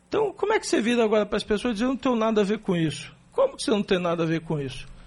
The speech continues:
Então, é claro que tem a ver. Você que provocou isso tudo, vocês que provocaram isso tudo. É, e, portanto, esta é a polarização central. Por mais que essas pessoas tentem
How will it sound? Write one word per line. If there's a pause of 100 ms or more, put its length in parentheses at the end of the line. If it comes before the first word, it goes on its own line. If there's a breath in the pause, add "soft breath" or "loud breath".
(460 loud breath)
Então,
é (100)
claro
que
tem
a
ver. (120)
Você
que
provocou
isso
tudo,
vocês
que
provocaram
isso
tudo. (680 loud breath)
É,
e,
portanto,
esta
é
a
polarização
central. (360 loud breath)
Por
mais
que
essas
pessoas
tentem